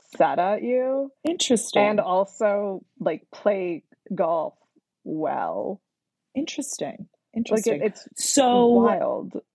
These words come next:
Speaker 2: wow. Okay. So you're saying that people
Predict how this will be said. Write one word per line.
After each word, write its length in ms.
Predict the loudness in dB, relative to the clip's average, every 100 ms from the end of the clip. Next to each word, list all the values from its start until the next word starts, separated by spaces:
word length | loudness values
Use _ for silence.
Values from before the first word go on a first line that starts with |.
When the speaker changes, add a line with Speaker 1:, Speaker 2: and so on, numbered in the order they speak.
| _ _ _
Speaker 2:
wow. 640 | -6 -2 0 0 0 -2 -6
Okay. 420 | -8 -6 -4 -4
So 260 | -6 -8 -8
you're 180 | -6 -8
saying 500 | -10 -10 -8 -8 -10
that 240 | -12 -14
people 640 | _ -14 -12 -10 -10 -12